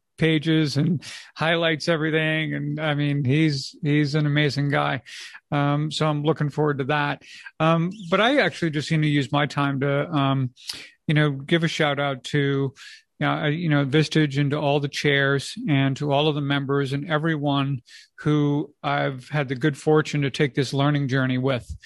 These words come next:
and how exciting that's been. And I think this has unlocked a lot, um, you know, for, uh, companies, for any organization, by the way,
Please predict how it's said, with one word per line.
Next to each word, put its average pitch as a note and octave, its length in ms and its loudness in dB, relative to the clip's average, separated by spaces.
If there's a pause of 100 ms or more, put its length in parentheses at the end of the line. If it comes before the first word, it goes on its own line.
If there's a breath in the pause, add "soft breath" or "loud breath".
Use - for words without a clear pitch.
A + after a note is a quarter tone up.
(380 loud breath)
and C3+ 320 4
how C3+ 400 2
exciting D3 640 0
that's C3 260 -6
been. C3+ 280 0
And C3 120 -2
I B2+ 80 -2
think D3 280 0
this C#3+ 180 -2
has C3+ 120 0
unlocked C3+ 500 0
a C#3+ 60 -2
lot, B2+ 500 0 (480 loud breath)
um, C3 500 -4 (120)
you D#3+ 140 -4
know, B2+ 100 -4
for, D3 520 2 (520 loud breath)
uh, C3+ 240 0
companies, D3 540 0
for D3 180 -2
any D#3 260 2
organization, C3 760 -2
by C3 180 2
the B2+ 80 0
way, B2+ 320 0